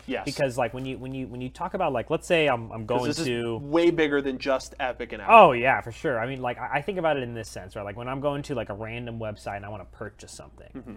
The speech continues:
Speaker 2: right? Like, when I go to check out through that website,
Speaker 1: Mm-hmm.
Speaker 2: like, I love when it's, like, check out with PayPal,
Speaker 1: Mm-hmm.
Speaker 2: you know, or, or you, you, you have to make an account first, right? And
Speaker 1: Mm-hmm.
Speaker 2: it's, like, log in with Apple or log in with Microsoft, or, like, that's, or log in with Google,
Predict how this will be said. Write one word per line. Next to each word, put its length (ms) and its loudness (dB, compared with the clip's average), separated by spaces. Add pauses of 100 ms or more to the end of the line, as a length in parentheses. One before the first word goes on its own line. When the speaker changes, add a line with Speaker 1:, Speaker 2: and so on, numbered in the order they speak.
(120)
Speaker 2:
right? 200 -6
Like, 180 -8
when 80 -8
I 80 -6
go 160 -2
to 80 -4
check 340 -8
out 300 -8
through 100 -10
that 180 -10
website, 520 -6
Speaker 1:
Mm-hmm. 220 -14 (140)
Speaker 2:
like, 280 -8 (840)
I 180 2
love 480 -4
when 120 -14
it's, 160 -18
like, 160 -18
check 180 -16
out 80 -6
with 120 -4
PayPal, 480 -4 (220)
Speaker 1:
Mm-hmm. 200 -10 (100)
Speaker 2:
you 80 -6
know, 220 -2
or, 360 4
or 460 0 (800)
you, 280 -6
you, 180 -8 (280)
you 60 -2
have 100 -4
to 60 -10
make 140 -6
an 60 -8
account 380 -2
first, 420 -14
right? 140 -4
And 80 -2
Speaker 1:
Mm-hmm. 80 -4
Speaker 2:
it's, 100 -8
like, 200 -8
log 320 -6
in 140 -6
with 200 -4
Apple 440 -4 (220)
or 140 0
log 340 -4
in 100 -8
with 140 -8
Microsoft, 680 -4
or, 40 -2
like, 160 -4
that's, 420 2
or 120 -4
log 200 -6
in 60 -10
with 140 -10
Google, 460 -12